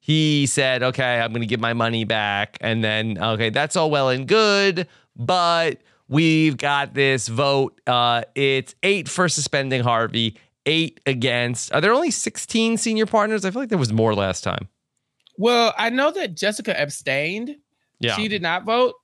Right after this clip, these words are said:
Speaker 2: And so I don't know if, uh, because she was abstaining or, uh, like, if anybody else was abstaining. Normally, I think you have to announce the, the people who do abstain from a vote.
Speaker 1: Where was Paul
Speaker 2: But,
Speaker 1: Porter?
Speaker 2: um, yeah. What, what, what's, what side of the fence is Paul Porter on? That's a good question.
Speaker 1: Mm-hmm. Well, he
Speaker 2: But
Speaker 1: hates
Speaker 2: it's a tie.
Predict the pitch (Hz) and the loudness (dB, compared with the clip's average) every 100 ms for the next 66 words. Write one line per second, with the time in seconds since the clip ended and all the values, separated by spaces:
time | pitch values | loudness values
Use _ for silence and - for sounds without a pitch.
0 | - 202 214 165 190 220 196 190 180 165 | -8 -4 0 0 0 -2 -2 0 0 -2
1 | 170 165 156 165 151 139 143 190 185 196 | -2 -4 -4 -2 0 -2 -4 -4 -2 -2
2 | 180 151 151 - 170 170 165 165 131 131 | -2 -4 -6 -2 -2 0 -4 -4 -4 -4
3 | 123 139 135 143 135 - 165 151 143 131 | -4 -4 -2 -2 -4 -4 -2 -2 -2 -2
4 | 151 170 156 156 170 170 165 156 156 214 | -2 0 -4 -4 -2 -2 -4 -6 -6 -2
5 | 285 359 190 139 127 180 226 - 233 180 | 0 0 -2 -2 -2 -4 -6 -2 0 0
6 | 180 139 127 160 160 - 139 127 131 165 | -2 -2 -2 -6 -6 -4 -4 -4 -6 -8
7 | - 156 156 127 151 170 185 196 208 233 | -8 -6 -6 -4 -4 -2 0 0 0 -2
8 | 240 240 277 269 180 202 - 185 190 180 | 0 2 4 4 2 0 0 0 2 2
9 | 110 185 170 160 _ _ _ _ _ _ | 2 2 -2 -6 _ _ _ _ _ _
10 | 185 190 143 202 - - - - 240 370 | -2 0 2 0 -2 -6 -20 -4 -2 -2
11 | 196 185 415 - - - 196 269 480 - | -2 -2 -2 -2 -6 -6 -4 -2 0 0
12 | 294 294 240 170 240 240 147 - 185 180 | -2 0 -2 -2 -4 -6 -8 -2 0 0
13 | 147 131 120 113 214 170 143 123 127 135 | -4 -4 -4 -4 -6 -6 -6 -2 2 2
14 | 104 117 127 127 156 196 - 208 - - | 2 -2 -2 -2 2 4 4 2 0 0